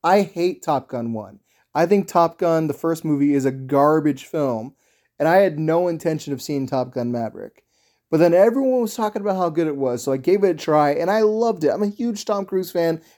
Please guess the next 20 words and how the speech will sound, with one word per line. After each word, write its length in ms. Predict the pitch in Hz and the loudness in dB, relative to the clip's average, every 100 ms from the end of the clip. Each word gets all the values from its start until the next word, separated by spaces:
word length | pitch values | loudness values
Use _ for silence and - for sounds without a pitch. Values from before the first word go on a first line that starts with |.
| _ | _
as 200 | 165 170 | 2 2
a 40 | 170 | 0
performer. 460 | 165 185 170 165 | -2 2 2 0
He 160 | 175 208 | -2 0
knows 200 | 202 185 | 0 2
how 120 | 170 | 0
to 60 | 160 | 2
put 180 | 160 | 0
on 140 | 147 139 | -2 -4
a 20 | |
good 180 | 139 127 | -4 -6
show. 400 | - 131 95 - _ _ _ | -4 -4 -6 -12 _ _ _
But 120 | 156 170 | 2 2
in 120 | 180 | 2
the 100 | 190 | 2
end, 300 | 185 180 185 | 4 2 0
it 240 | 170 160 | 0 2
is 180 | 160 139 | 2 0
military 640 | 147 170 196 196 196 190 | -2 0 0 0 0 0
propaganda 960 | 185 156 165 214 175 165 156 156 151 | 0 0 0 0 0 2 2 2 2